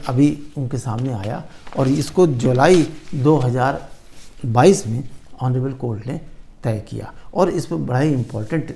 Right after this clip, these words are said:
judgment है बेल के मामले में और इसको, इसमें सुप्रीम कोर्ट ने बहुत ही important directions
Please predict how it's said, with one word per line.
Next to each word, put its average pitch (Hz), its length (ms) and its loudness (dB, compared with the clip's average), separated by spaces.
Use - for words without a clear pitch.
judgment 113 440 -6
है 143 240 -4
बेल 139 260 8
के 123 120 -2
मामले 110 340 2
में 208 200 0
और 156 180 -4
इसको, 156 680 0
इसमें 175 240 -2
सुप्रीम 156 300 -2
कोर्ट 127 260 -4
ने 160 100 -6
बहुत 135 360 -6
ही 160 140 0
important 135 640 2
directions 123 600 0